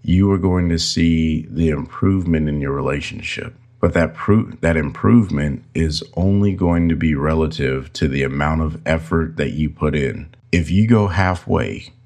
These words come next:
in relationship to spending time and investing in your wife, you are going to see halfway results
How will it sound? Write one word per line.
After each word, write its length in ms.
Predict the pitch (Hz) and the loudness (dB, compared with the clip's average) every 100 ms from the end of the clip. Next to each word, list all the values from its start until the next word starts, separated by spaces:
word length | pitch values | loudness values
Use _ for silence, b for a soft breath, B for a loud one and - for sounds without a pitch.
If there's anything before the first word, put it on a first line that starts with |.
| _ | _
in 180 | - 78 | -2 0
relationship 720 | 76 80 90 - 90 - 87 | 2 0 0 0 0 0 -2
to 100 | - | -2
spending 420 | - - 78 76 69 | -6 -2 0 -2 -2
time 540 | - 78 85 87 90 | 0 2 2 0 -2
and 140 | 78 73 | -2 -2
investing 560 | 69 69 76 - 80 | -2 -2 -2 -2 -2
in 140 | 78 82 | 0 0
your 160 | 82 | 2
wife, 420 | 82 73 69 - - b b b b _ - | 2 0 -4 -10 -20 b b b b _ 0
you 260 | 87 95 | 4 4
are 80 | 87 | 4
going 260 | 87 90 80 | 2 2 0
to 80 | |
see 320 | 82 101 90 80 | -2 0 2 2
halfway 520 | 82 80 80 - 80 | 2 0 0 0 0
results 800 | 73 73 - 85 - - - | -2 0 0 0 -2 -6 -10